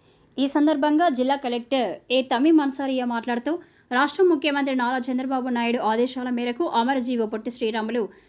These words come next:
నూట ఇరవై ఐదవ జయంతి ఉత్సవాలను కనిగిరి ప్రాంతంలో ఘనంగా జరుపుకోవడం ఎంతో సంతోషంగా ఉందన్నారు. ప్రకాశం జిల్లాలోని కనిగిరి ప్రాంతానికి దగ్గరగా ఉన్నటువంటి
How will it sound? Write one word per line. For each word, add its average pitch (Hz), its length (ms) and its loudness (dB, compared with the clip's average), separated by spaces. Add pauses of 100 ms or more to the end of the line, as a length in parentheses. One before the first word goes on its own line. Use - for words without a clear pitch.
(120)
నూట 269 160 2
ఇరవై 269 320 2
ఐదవ 277 300 2
జయంతి 247 400 0
ఉత్సవాలను 247 640 -2
కనిగిరి 220 400 -2
ప్రాంతంలో 247 520 -2
ఘనంగా 214 400 -4
జరుపుకోవడం 214 600 -6
ఎంతో 220 240 -6
సంతోషంగా 226 520 -6
ఉందన్నారు. 226 440 0 (400)
ప్రకాశం 330 420 4
జిల్లాలోని 277 480 0
కనిగిరి 262 360 -2
ప్రాంతానికి 269 500 -4
దగ్గరగా 233 420 -2
ఉన్నటువంటి 220 640 -2